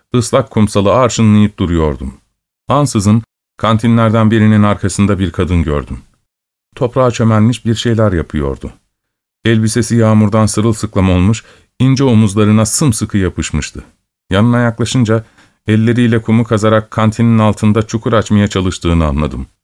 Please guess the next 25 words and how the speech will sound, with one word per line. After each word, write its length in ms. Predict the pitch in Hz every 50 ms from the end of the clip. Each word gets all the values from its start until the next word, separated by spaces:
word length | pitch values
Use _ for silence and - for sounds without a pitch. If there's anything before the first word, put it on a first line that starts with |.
| _ _ _ _ _ _ _ _ _ _ _
Çömelerek, 680 | - - 101 98 98 92 92 95 92 101 107 - - _ _ _ _ _ _ _ _ _ _ _ _ _ -
"Ne 100 | 143 170
yapıyorsun?" 580 | 185 165 - - 98 82 76 - - - 65 - - _ _ _ _ _ -
diye 180 | 95 95 90
sordum. 400 | - - 92 85 78 73 80 73 - - _ _ _ _ _ _ _ _ _ _ _ _ _ _ _
Hafif 340 | - 180 170 220 208 -
bir 80 | 190 180
çığlık 380 | - - 151 143 135 131 110 107
attı. 340 | 90 - - - 69 65 - _ _ _ _
Bir 120 | 135 175 202
anda 240 | 180 165 160 156
sıçrayıp 480 | 120 - 135 113 - 110 127 120 113 110
kalktı. 440 | - 107 90 85 - - 78 69 - _ _ _ _ _ _ _ _ _
Karşımda 520 | - 139 143 143 - - 156 156 156 135
durmuş 340 | 139 139 131 143 151 131 -
yüzüme 360 | 139 127 113 120 120 110 98
bakıyordu. 640 | 87 82 - - 85 80 78 76 71 67 - 73 69 - _ _ _ -
İri 220 | 127 123 135 131
iri 180 | 120 110 113 110
açılmış 460 | 107 104 - 117 107 104 107 104 -
kül 240 | - 156 139 120 104
rengi 300 | 110 104 101 92 98 80
gözleri 420 | 98 98 95 82 78 98 98 101
korku 380 | - - 98 87 76 - 87 -
doluydu. 440 | 80 71 71 71 67 - 73 69